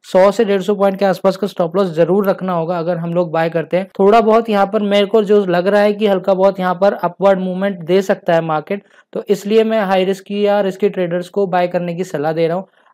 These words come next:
Otherwise अगर आपको सेफ ट्रेड करनी है तो आपको बस ये ध्यान रखना है कि इक्कीस दो सौ के नीचे अगर मार्केट जाएगा बैंक निफ्टी का तो ही हमें सेल की पोजीशन बनानी है, otherwise आप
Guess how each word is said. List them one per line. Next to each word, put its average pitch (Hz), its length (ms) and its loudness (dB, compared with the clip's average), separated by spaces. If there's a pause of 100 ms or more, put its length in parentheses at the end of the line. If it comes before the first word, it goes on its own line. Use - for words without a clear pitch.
Otherwise 202 560 4
अगर 170 280 0
आपको 190 260 -2
सेफ 190 300 -2
ट्रेड 202 220 0
करनी 175 240 -4
है 180 80 -4
तो 190 120 -4 (140)
आपको 165 300 -2
बस 175 240 -6
ये 180 100 0
ध्यान 170 300 -4
रखना 160 220 -10
है 160 160 -6
कि 165 100 -10
इक्कीस 175 240 -6
दो 160 140 -4
सौ 165 120 -6
के 160 120 -10
नीचे 156 260 -8
अगर 156 160 -4
मार्केट 147 340 -6
जाएगा 165 400 0 (400)
बैंक 165 180 -4
निफ्टी 170 280 -4
का 190 220 0 (240)
तो 214 120 2
ही 233 160 2
हमें 190 200 -2
सेल 170 200 -4
की 160 120 -10
पोजीशन 151 380 -10
बनानी 139 340 -8
है, 214 120 -8 (320)
otherwise 190 580 2
आप 175 240 0